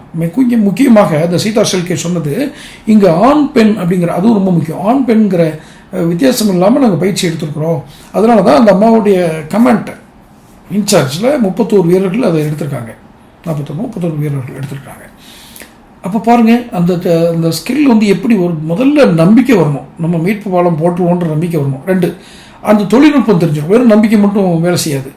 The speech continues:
தொழில்நுட்பம் தெரிஞ்சிருக்கணும். விரைந்து செயலாற்றக்கூடிய திறன் இருக்கிறது. அப்ப நம்ம ராணுவ பயிற்சியோட இதை பாருங்க. இந்த ராணுவ பயிற்சியின் மூலம் நாம் தெரிந்து கொள்வது, நம் வாழ்க்கையிலும்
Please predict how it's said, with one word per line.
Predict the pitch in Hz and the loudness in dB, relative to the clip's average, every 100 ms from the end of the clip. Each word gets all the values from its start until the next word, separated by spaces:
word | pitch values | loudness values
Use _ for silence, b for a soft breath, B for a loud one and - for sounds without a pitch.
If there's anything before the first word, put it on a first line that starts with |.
| B - | B -10
தொழில்நுட்பம் | 277 269 233 - 170 | 0 4 4 2 -2
தெரிஞ்சிருக்கணும். | 156 156 143 147 139 | -2 -4 -8 -10 -4
விரைந்து | 190 285 311 269 | -2 0 2 0
செயலாற்றக்கூடிய | 220 214 185 175 180 170 165 | 2 2 2 0 -4 -4 -4
திறன் | - 285 277 | -2 2 4
இருக்கிறது. | 160 139 139 - | 2 -2 -10 -10
அப்ப | 165 180 | -8 -4
நம்ம | 165 156 | -2 -2
ராணுவ | 185 262 226 | 0 2 2
பயிற்சியோட | 220 - 214 | 0 0 0
இதை | 170 165 - | 0 -2 -4
பாருங்க. | 151 120 - B B | -8 -8 -14 B B
இந்த | B 180 160 | B 0 4
ராணுவ | 220 285 269 | 4 4 0
பயிற்சியின் | 220 202 180 170 | 0 -2 -2 0
மூலம் | 160 160 | 0 0
நாம் | 151 180 240 | 0 2 2
தெரிந்து | 208 180 160 | 2 0 -2
கொள்வது, | 156 151 143 147 139 B B B - - - | -2 -4 -4 -6 -12 B B B -20 -18 -6
நம் | 160 180 | -2 -2
வாழ்க்கையிலும் | 165 156 180 208 185 180 175 | 0 0 0 0 0 0 -2